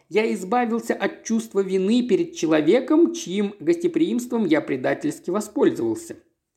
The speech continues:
Это был тот самый тип глупого цинника – цель жизни которого – язвительные замечания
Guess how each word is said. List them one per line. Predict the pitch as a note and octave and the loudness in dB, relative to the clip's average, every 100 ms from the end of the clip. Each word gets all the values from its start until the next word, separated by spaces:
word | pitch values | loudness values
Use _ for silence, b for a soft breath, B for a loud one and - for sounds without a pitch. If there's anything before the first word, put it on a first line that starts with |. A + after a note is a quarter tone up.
| _ | _
Это | F3+ G#3 | -2 2
был | G#3 A#3 | 4 2
тот | G3 G3 - | 2 -2 -2
самый | - G3+ G3+ G3 | 0 0 2 -2
тип | E3+ - B3+ C4 - | -2 0 0 0 -6
глупого | D3 D#3+ G3+ A#3 A3 G#3+ | 4 4 4 2 0 0
цинника – | - B3+ B3 C#3 A#2+ - A#2 b b b | -2 -4 -2 -2 -6 -8 -14 b b b
цель | - G#3 F3+ | 2 2 4
жизни | G#3+ A3 G3+ | 0 0 -2
которого – | F3 E3+ B3 A#3+ F#3+ | -2 0 0 2 2
язвительные | E3+ D3+ E3 C#3+ F3 E3+ D#3+ D3+ C3 | 0 2 0 0 -6 -2 0 0 -2
замечания | C3+ C3+ G3+ A3+ A#3+ A#3 | -6 -4 -4 -2 -2 -4